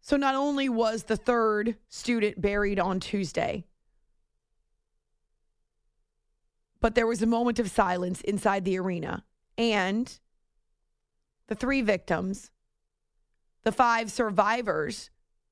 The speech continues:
who were in critical condition in the wake of the shooting, other victims and survivors who made it out of the buildings where the shootings took place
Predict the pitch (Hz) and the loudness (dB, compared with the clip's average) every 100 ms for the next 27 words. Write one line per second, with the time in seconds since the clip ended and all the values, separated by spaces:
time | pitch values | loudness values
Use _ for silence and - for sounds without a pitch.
0 | _ _ _ _ _ - 254 226 214 220 | _ _ _ _ _ -4 -2 0 0 0
1 | 202 269 262 233 202 202 190 180 175 190 | 0 0 0 -2 -2 -2 -2 -2 -4 -4
2 | 190 185 180 180 180 185 180 - 185 160 | -2 -2 0 -2 -2 -4 -4 -4 -4 -4
3 | 160 180 - - 214 262 254 214 196 190 | -4 -6 -4 2 2 2 -2 0 -2 -2
4 | - 180 185 196 - _ _ _ _ _ | -4 -2 -2 -4 -8 _ _ _ _ _
5 | _ _ _ _ _ _ _ _ - 208 | _ _ _ _ _ _ _ _ 0 0
6 | 202 214 196 170 165 165 180 202 - _ | 2 2 2 2 0 -2 -4 -6 -12 _
7 | _ _ _ _ _ _ _ _ _ _ | _ _ _ _ _ _ _ _ _ _
8 | _ _ - 262 247 226 - 202 220 240 | _ _ 0 2 2 0 2 2 2 -2
9 | 190 185 196 185 180 180 175 202 190 180 | -2 0 0 0 -2 -2 -4 -4 -2 -4
10 | - 208 190 180 - - - 233 208 175 | -2 -2 -2 -4 -8 -10 -4 -2 -2 -2
11 | 175 - | -4 -12